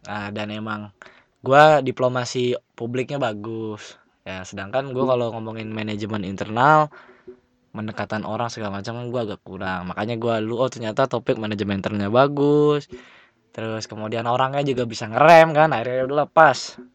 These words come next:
Nah, ini gua pasangan kan sama lu. Nah, akhirnya gua di bem Unsud. Dari situ juga gua diamanahin jadi koordinator isu pendidikan tinggi. Banyak orang yang nanya sama gua,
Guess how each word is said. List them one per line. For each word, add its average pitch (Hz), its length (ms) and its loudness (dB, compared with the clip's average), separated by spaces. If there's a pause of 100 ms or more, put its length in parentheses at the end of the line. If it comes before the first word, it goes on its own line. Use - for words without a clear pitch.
Nah, - 80 -14
ini 110 160 -6
gua 117 160 -2
pasangan 120 320 -2
kan 127 160 -2
sama 107 160 -8
lu. 113 240 -8 (960)
Nah, 101 240 -8 (480)
akhirnya 113 160 -2
gua 147 160 6
di 139 80 0
bem 123 160 -2
Unsud. 143 320 -8 (960)
Dari 107 160 -14
situ 113 160 -14
juga 143 240 -4
gua 143 160 -4
diamanahin 127 480 -6
jadi 127 240 -6 (240)
koordinator 107 560 -8
isu 110 160 -12
pendidikan 101 400 -14
tinggi. 87 480 -16 (560)
Banyak 175 220 4
orang 170 260 4
yang 135 80 -4
nanya 135 240 -8
sama 117 240 -10
gua, 98 400 -10